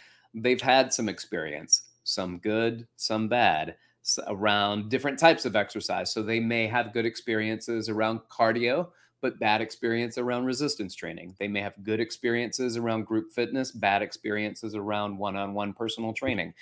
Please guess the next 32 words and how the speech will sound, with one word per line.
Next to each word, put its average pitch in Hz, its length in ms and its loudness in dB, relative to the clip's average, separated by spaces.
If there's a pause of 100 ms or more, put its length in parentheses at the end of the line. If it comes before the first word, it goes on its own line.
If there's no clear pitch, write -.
(220)
They 98 100 -4
may 98 160 0
have 107 240 -2
good 127 220 4
experiences 117 960 2
when 107 100 -4
it - 120 -8
comes 110 260 -6
to 117 100 -4
different 113 320 -2
modalities, 123 800 2 (380)
but 107 360 4
a - 60 -4
bad 107 320 0
experience 110 680 -2
when 113 120 -4
it 107 100 -8
comes 110 240 -8
to - 160 -2
others. 110 260 0
So 107 380 2 (360)
w-, 107 440 -12
we 233 220 2
have 139 400 0
to 104 500 2 (540)
learn 127 460 2
from 98 280 -4
them 120 420 -2 (920)
what 110 460 -2
works. - 540 0 (440)
And 120 220 0
then 117 260 0